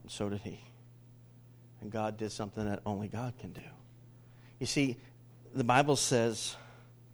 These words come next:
in, uh, Isaiah fifty-three, talking about Jesus himself, "He was oppressed, he was afflicted, yet he did what? He didn't open his mouth.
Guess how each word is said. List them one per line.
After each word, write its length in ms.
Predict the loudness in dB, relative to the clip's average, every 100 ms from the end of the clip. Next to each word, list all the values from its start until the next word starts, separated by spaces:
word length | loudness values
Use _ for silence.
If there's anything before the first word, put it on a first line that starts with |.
| -20 -20 -20 -20 -20 -12 0
in, 240 | 2 2
uh, 200 | 2 0 -6 -12 -20 -20 -12 -4
Isaiah 360 | 0 2 2
fifty-three, 600 | 0 -6 -6 -10 -6 -4
talking 300 | -4 -6 -4
about 240 | -6 -6 -8
Jesus 380 | -6 -4 -6
himself, 440 | -6 -8 -4 -4 -6 -14 -20 -20 -20 -20 -12
"He 140 | -4
was 160 | -2 -2
oppressed, 420 | -4 2 2 0
he 80 | -4
was 140 | -6
afflicted, 500 | -6 -2 -2 -2 -4
yet 120 | -2 -2
he 100 | -2
did 160 | -4
what? 280 | -2 -2 -4 -12 -20 -20 -20 -20 -20 -20 -20 -20 -18 -2
He 60 |
didn't 160 | 0 2
open 240 | 2 0
his 160 | -4 -6
mouth. 280 | -6 -6